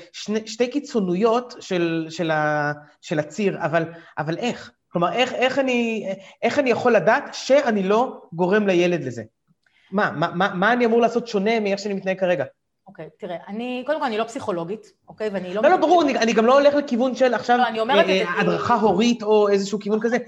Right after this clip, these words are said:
Speaker 1: זה עולם, <laughs> עולם
Speaker 2: זה
Speaker 1: שלם.
Speaker 2: עולם, זה עולם
Speaker 1: אני,
Speaker 2: מקצועי
Speaker 1: אני
Speaker 2: אחר.
Speaker 1: מבחינת, מבחינת התזונה, כן.
Speaker 2: זה עולם מקצועי אחר, אבל זה, זה בדיוק מה שאני מנסה לומר, זה לא חייב להיות קשור לתזונה, ההתנהגות שלך.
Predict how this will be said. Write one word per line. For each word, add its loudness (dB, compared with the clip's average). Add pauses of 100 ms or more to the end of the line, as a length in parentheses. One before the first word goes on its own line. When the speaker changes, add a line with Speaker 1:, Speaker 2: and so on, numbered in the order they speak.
(140)
Speaker 1:
זה -2
עולם, 2 (280)
<laughs> 0
עולם 4
Speaker 2:
זה -10
Speaker 1:
שלם. 0
Speaker 2:
עולם, 2 (240)
זה -6
עולם 2
Speaker 1:
אני, -4
Speaker 2:
מקצועי 2
Speaker 1:
אני 4
Speaker 2:
אחר. 0
Speaker 1:
מבחינת, -2
מבחינת 0
התזונה, 0 (180)
כן. -10 (760)
Speaker 2:
זה -8
עולם -4
מקצועי -10
אחר, -12 (100)
אבל -12 (260)
זה, -12
זה -4
בדיוק -6
מה -6
שאני -10
מנסה -6
לומר, -4 (180)
זה -8
לא -2
חייב -4
להיות -2
קשור -8
לתזונה, -4 (300)
ההתנהגות -6
שלך. -8